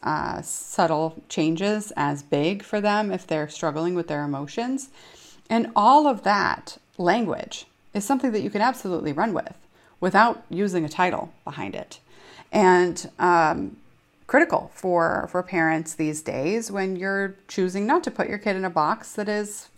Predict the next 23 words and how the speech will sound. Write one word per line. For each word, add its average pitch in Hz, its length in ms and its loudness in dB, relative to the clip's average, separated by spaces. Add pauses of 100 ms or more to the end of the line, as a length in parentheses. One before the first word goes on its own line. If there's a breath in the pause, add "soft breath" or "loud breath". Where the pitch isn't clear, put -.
(200)
label 220 300 0
focused, - 640 -10
right? 233 340 -2
There's 180 180 -6
so 196 220 -4
many 190 240 -4
labels, 165 540 -2 (480 loud breath)
uh, 160 320 0
that 165 180 -2
can 165 160 -2
be 165 100 0
really, 156 460 -2 (320)
um, 151 460 -6 (100)
misinform-, 175 800 -2
mis-, 170 320 -4
misinformed 180 920 -2 (560 loud breath)
for 262 160 2
kids, 294 520 0 (460 soft breath)
and, 202 640 0 (140)
um, 170 580 2 (160)
a, 147 160 2
a 180 60 2
misinterpretation 180 1040 -4